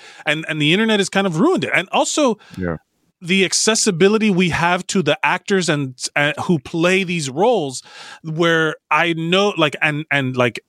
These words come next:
Speaker 1: my memory, especially being a healthcare provider, I work in healthcare for the people who are new to the Geek Bro. I, I work in healthcare. I work in the medical field. And when s-, and those things are big to me. Like, when someone is anti-vax, it's like, "Fuck you."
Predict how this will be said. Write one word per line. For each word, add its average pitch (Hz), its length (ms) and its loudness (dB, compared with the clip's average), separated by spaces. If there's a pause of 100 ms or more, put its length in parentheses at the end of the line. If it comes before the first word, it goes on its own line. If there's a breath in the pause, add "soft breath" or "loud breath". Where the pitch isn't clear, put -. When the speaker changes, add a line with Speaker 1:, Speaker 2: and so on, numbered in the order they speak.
(220)
Speaker 1:
my 170 160 2
memory, 190 680 2
especially 226 420 0
being 185 180 2
a 151 60 4
healthcare 135 480 0
provider, 101 380 -2
I 110 80 4
work 123 240 0
in 151 80 -2
healthcare 131 400 0
for 110 140 -6
the 104 60 -6
people 120 280 -2
who 113 80 4
are 107 120 2
new 113 180 2
to 107 460 0 (240)
the 107 500 2
Geek 127 200 2
Bro. 101 180 2 (420 loud breath)
I, 151 260 2
I 143 100 2
work 143 240 2
in 170 60 0
healthcare. 208 360 0
I 101 100 -2
work 120 260 0 (100)
in 131 120 2
the 131 40 2
medical 147 300 2
field. 165 380 0
And 131 220 0 (280)
when 151 200 2
s-, - 200 2 (120)
and 151 200 0
those 202 220 2
things 220 200 -4
are 220 120 4
big 151 340 -2
to - 120 -8
me. 104 160 -8
Like, 101 220 -4
when 135 140 2
someone 185 300 0
is 170 120 2
anti-vax, 165 560 0
it's 139 120 -8
like, 123 160 0
"Fuck - 440 -14
you." 139 400 0